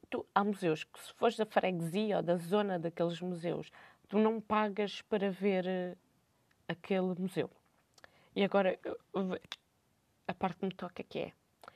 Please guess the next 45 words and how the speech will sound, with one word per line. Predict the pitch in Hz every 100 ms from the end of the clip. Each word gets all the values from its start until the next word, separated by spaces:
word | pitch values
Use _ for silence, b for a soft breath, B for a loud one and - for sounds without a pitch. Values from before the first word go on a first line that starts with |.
| B B B B B _ _ _ _ - - -
eu | 269
durante, | 226 185 190
não | 392 247
sei | - 180
se |
vocês | 185 - 185
sabem, | 226 247
mas | 240 220
eu | 160
durante | 160 175 180
muitos | 196 190 214
anos | 208
fui | - 220
apatriada, | 220 226 233 233 208 190 160
não | 156
é? | 147 156
Eu | 170
não | 165 170
tinha | 180 180
sequer | 180 - 185
nacionalidade. | 190 190 196 202 226 208 170 - _ _ - B B B B 359
Então, | 202 170
a-, | 175 -
até | - 784
uma | -
certa | 156 151 -
altura | 170 185 185
da | 190
minha | 202 208
vida, | 208 226 233 254 508 - _ _ _ _ _ _ _ -
eu | 208
não | 214
tinha | 196 226 208
como | - 151 156
provar | - 185 208 208 226
que | 262 349
era | 285 170
nascida | 156 156 - 185 185 214
na | 262
regi-, | - 160 147 -
na | 185 185
região | 202 170 185 185
onde | 208
eu | 233
moro. | 240 185 185